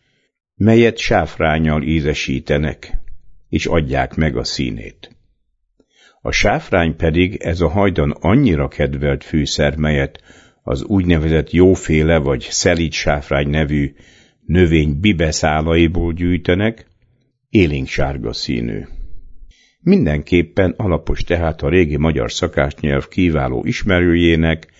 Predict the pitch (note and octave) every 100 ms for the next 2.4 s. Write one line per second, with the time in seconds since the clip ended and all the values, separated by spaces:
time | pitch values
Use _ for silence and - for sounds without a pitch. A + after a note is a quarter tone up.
0 | - _ - G#2+ - - C#2+ F#2 F2+ D#2+
1 | D#2+ C#2+ F#2+ A2+ D#2+ - B1+ C2+ - C2+
2 | - D#2+ A2+